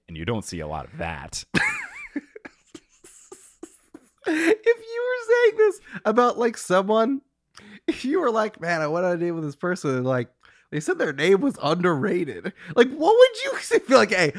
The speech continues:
Speaker 2: please don't date this serial killer. Please don't." But it's, he's the greatest heat check shooter of all time. It's fine.
Speaker 1: Yeah,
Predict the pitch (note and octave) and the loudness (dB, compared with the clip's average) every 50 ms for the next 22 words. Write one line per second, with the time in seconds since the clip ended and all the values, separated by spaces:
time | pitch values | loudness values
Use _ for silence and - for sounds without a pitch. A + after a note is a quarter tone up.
0 | G#3 - - - E4+ G#4 F4 B3+ A3+ G3 E3 F3+ E3 D3 D3 C3 - - C#3 C3+ | -10 -10 -2 0 2 2 4 2 2 2 2 0 2 2 0 -2 0 0 0 2
1 | B2+ B2+ B2+ C3 B2+ - D3 C3 D3+ F#3 G#3+ A3+ - _ - C#4+ G4 E4+ G#3+ C#3 | 2 2 2 0 0 -2 0 0 2 0 0 -2 -6 _ 0 2 4 4 4 2
2 | B2+ B2 C#3 D#3+ - - F3 - - - C#4+ A4+ G#4 - - - _ - D3+ E3+ | 0 -2 -2 -4 -6 -10 -18 -12 -4 4 4 6 4 4 0 -12 _ -10 -6 -4
3 | F3 C#3+ C#3+ C3+ B2 D3 D#3 D3 C3+ B2+ - - - D3 C3 D#3+ D#3+ - - D#3 | -4 -2 -4 0 4 4 4 4 4 0 -2 -6 -10 -8 -8 -6 -6 -2 0 0
4 | C#3 B2 A2 - - - A#2 - - F#3+ F3 D#3 C#3 B2+ A#2 A#2 A2+ - E3+ F3 | 0 0 -2 -6 -16 -18 -12 -8 -4 -2 0 2 2 2 0 -2 -4 0 0 0
5 | E3 B2 A2+ A2 - _ _ _ _ - E3+ - - - - C3+ A#2 A#2+ F3 G3+ | 2 0 -2 -6 -10 _ _ _ _ 0 0 0 0 -2 -2 0 0 2 2 2
6 | - - _ _ _ _ _ _ _ _ A4+ A#4 | 2 0 _ _ _ _ _ _ _ _ -6 -6